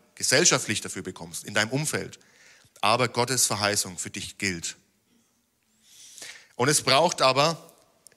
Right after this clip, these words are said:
drittens eine Entscheidung. Gottes Wille braucht eine Entscheidung. Jesus, äh, Jo-, sorry, Je-, Josef stand vor der Entscheidung,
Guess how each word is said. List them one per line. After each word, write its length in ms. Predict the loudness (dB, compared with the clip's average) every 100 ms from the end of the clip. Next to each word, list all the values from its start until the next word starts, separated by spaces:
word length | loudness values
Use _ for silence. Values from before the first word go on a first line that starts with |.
| _
drittens 560 | -2 0 -2 -2 -2 -2 _ _ _ _ 0
eine 400 | 2 4 0 0
Entscheidung. 760 | 2 4 4 4 2 -2 -8 -18 _ _ _ _ _ _ _ _ _ _
Gottes 460 | -2 0 2 0 2
Wille 240 | 0 0
braucht 560 | -2 0 2 2 -2 -6 -8 _ -10
eine 400 | -2 0 0 -6 -10 _
Entscheidung. 680 | -4 0 0 0 -4 -8 -16 _ _ -20 -16 -16 0
Jesus, 540 | 4 6 6 4 0
äh, 220 | 0 2
Jo-, 240 | 4 2 2
sorry, 260 | 0 0
Je-, 280 | 2 4 4
Josef 500 | 4 4 4 2 0 -10 -2
stand 420 | 2 4 2 2
vor 300 | 0 2 4
der 120 | 4 2
Entscheidung, 640 | 4 6 6 4 2